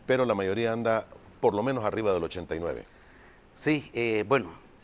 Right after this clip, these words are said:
Speaker 2: es indiscutible que el país tiene mucha deuda, pero no se puede decir que este gobierno agarró el país sin deudas. El país ya venía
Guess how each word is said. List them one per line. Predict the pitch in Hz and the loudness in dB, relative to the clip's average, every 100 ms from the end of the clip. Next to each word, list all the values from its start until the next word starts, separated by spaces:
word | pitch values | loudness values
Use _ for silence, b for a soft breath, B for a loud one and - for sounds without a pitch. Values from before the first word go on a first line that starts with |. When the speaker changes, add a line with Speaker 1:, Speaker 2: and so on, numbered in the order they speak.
| - - | -20 -16
Speaker 2:
es | - | -8
indiscutible | 147 147 143 135 - 143 160 160 | -4 -2 -2 -4 -2 0 2 0
que | 131 | -2
el | 117 | -4
país | 104 98 131 139 - - - | -2 0 -2 -6 -14 -14 -6
tiene | 127 127 | -4 -4
mucha | 123 - 123 | -4 -2 0
deuda, | 117 131 135 B B B - - | 0 -2 -12 B B B -20 -4
pero | 131 135 | 0 2
no | 123 127 | 2 0
se | - | -2
puede | 123 120 123 | -4 0 0
decir | 120 127 120 | -2 -6 -8
que | - 127 113 104 95 - | -4 -2 0 -2 -2 -6
este | 104 - 113 | -8 -6 -4
gobierno | 117 113 123 131 131 | -4 0 0 0 0
agarró | 113 104 113 | 0 -2 -4
el | |
país | - 98 110 | -4 -4 -4
sin | 95 92 | -8 0
deudas. | 147 107 73 - | 0 0 -6 -16
El | 92 95 | -18 -12
país | 92 113 123 | -8 -6 0
ya | 123 | 2
venía | 113 135 196 143 82 | 2 -2 -2 -2 -4